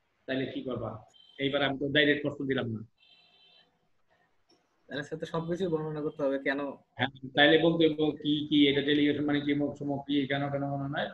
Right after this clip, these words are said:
Speaker 1: সবকিছু একটা অল্প স্বল্প করে এগুলো তোমাকে বুঝাইতেই বুঝে না। So, এরকম। তাহলে মুখে এরকম প্রশ্ন কিন্তু থাকবে, মনে রাখবে।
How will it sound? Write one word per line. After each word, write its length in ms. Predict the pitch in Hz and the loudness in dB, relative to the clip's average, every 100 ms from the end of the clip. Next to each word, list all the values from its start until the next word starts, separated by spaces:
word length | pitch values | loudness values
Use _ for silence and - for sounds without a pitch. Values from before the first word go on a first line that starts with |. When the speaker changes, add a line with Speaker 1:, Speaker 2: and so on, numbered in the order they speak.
| - | 0
Speaker 1:
সবকিছু 480 | 202 196 170 175 | 2 2 2 2
একটা 140 | 170 170 | 4 4
অল্প 260 | 170 170 | 2 2
স্বল্প 240 | 151 160 156 | -2 -4 0
করে 160 | 165 | 2
এগুলো 180 | 156 160 | 2 2
তোমাকে 280 | - 139 143 | -2 -6 -8
বুঝাইতেই 480 | 135 147 135 147 139 | -6 -4 -2 -2 -2
বুঝে 180 | 117 123 | -4 -6
না। 300 | 117 117 113 147 | -6 -10 -4 2
So, 300 | 170 202 - - _ _ _ _ _ - | 4 4 -2 -10 _ _ _ _ _ -6
এরকম। 400 | 123 107 101 - - | -4 -4 -8 -14 -14
তাহলে 200 | 127 135 | -12 -10
মুখে 240 | 143 170 | -6 -2
এরকম 280 | 151 156 151 | 0 0 0
প্রশ্ন 280 | 143 - 147 | -2 -2 -2
কিন্তু 240 | 147 135 | -4 -4
থাকবে, 260 | 143 117 113 | -4 -4 -6
মনে 200 | 120 113 | -6 -6
রাখবে। 220 | 110 - | -8 -10